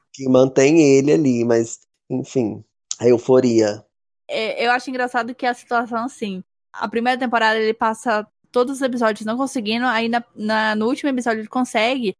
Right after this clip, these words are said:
Speaker 2: aí ele vai de oito a oitenta, assim, numa ve-, velocidade. Pelo menos o que a série transmite, né, que é numa velocidade, assim, anormal. Realmente, pode parecer que ele tá viciado, né, que ele tá descontrolado.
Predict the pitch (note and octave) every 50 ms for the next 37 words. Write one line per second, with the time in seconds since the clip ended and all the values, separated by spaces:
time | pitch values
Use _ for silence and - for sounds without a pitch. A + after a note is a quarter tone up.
0 | - - A#3+ A#3 A#3+ B3 C4 C#4 C4 C4+ C4 C4 A3+ A3 - B3+ A#3 - - A#3
1 | B3+ C#4+ C#4 B3 - A#3 G3 - - - A3 A#3 A#3+ A#3+ A3+ - _ - B3+ B3+
2 | B3 A3 - - G3+ - - B3+ B3 A#3+ A#3 A3+ A3 G#3 G#3 A3 A3 A3 - -
3 | G#3+ A#3+ A#3 A#3+ A#3 - - G3+ A3 A3 G3 F3+ F3+ - F#3 F3 F3 _ _ _
4 | _ _ _ - B3+ C4+ C#4 D4+ D4+ D#4 - B3+ - - D#4 D#4 D4+ - - C4
5 | B3 B3+ C4+ B3 - A#3 G#3 G#3 - - G#3 G#3+ A#3+ C4+ D4+ D4+ - - G#3 G3
6 | G3+ G#3+ A3+ - - A#3 - - - B3 C4+ D4+ D#4 D4+ D4 D4 C4+ C4+ C4 B3+
7 | - - - A3 A3+ A#3 A3+ A3+ G#3+ - - A#3 - - _ - - A#3+ B3+ C4
8 | C#4+ D4+ E4+ F4+ E4 G#3 E3+ D#3+ - - F3 - _ _ _ _ _ _ _ _
9 | - - C4+ C#4+ D#4 C#4+ B3+ G#3+ G3 G3+ - F#3+ - A3 G#3 A3 A#3 B3+ A#3 -
10 | C4 A3+ A#3 B3 - - A#3 A3 A3+ - B3+ A#3 A3+ - A#3 G#3+ G#3 A3 - -
11 | - A#3+ F#3+ F3+ F#3+ G#3 A3+ A#3 A3 G#3 G3+ G#3+ A3 G#3 G3 G3 - G3+ G3+ -
12 | - - A3 G#3+ - - B3 A#3 G#3+ F3+ F3+ F#3 G3+ A3+ B3+